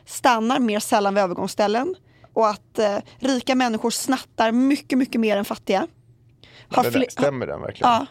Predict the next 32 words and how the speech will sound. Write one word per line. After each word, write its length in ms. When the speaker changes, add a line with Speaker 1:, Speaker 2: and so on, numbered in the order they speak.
Speaker 2:
Det 100
Speaker 1:
Ja, 40
Speaker 2:
stämmer 300
bara. 160
Speaker 1:
ja. 160
Speaker 2:
Det 80
är 40
vetenskap. 540
Speaker 1:
Jag 120
har 40
Speaker 2:
Förlåt. 100
Speaker 1:
källor 280
på 140
det 40
här 60
som 140
jag 80
kan 120
lägga 120
Speaker 2:
Källor 200
Speaker 1:
ut 120
Speaker 2:
på 100
det. 400
Speaker 1:
på, 60
Speaker 2:
Ja, 140
just 200
det. 120
Mm. 260
Speaker 1:
ja, 240
på 200
vår 380
hemsida 720